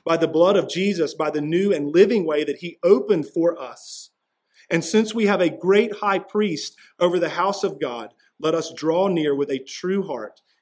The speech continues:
in full assurance of faith." Praise God.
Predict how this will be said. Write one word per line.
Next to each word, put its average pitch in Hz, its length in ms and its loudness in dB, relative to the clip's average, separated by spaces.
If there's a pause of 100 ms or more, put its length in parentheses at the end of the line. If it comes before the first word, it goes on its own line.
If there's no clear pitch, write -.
in 156 180 -4
full 175 640 -2 (140)
assurance 143 720 -6 (240)
of 117 100 -20
faith." - 680 -10 (440)
Praise 143 280 -4
God. 117 260 -14